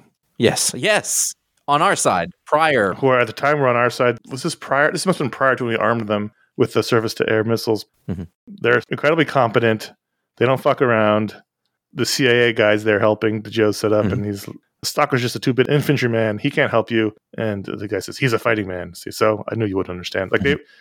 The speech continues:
Speaker 2: they respected the Joes. The Joes respected them. And then, you know, you've got a map. They're going to Karachi. They're in Pakistan. They're going, they're going to all these places now that are just the hotbeds of anti-American terrorism sentiment. You know, they're in Kabul.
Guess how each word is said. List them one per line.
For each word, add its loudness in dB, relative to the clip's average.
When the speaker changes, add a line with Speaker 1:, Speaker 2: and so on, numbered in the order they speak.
Speaker 2:
they 0
respected -2
the -2
Joes. 0
The -8
Joes 0
respected -4
them. 0
And 2
then, 0
you 0
know, 2
you've -2
got 4
a 0
map. 0
They're 0
going 0
to 2
Karachi. 0
They're -4
in 0
Pakistan. -2
They're 0
going, 2
they're 2
going 0
to 2
all 2
these 0
places -4
now 2
that 2
are 2
just -4
the 2
hotbeds 0
of 0
anti-American 0
terrorism 0
sentiment. -4
You -2
know, 4
they're 2
in -4
Kabul. 2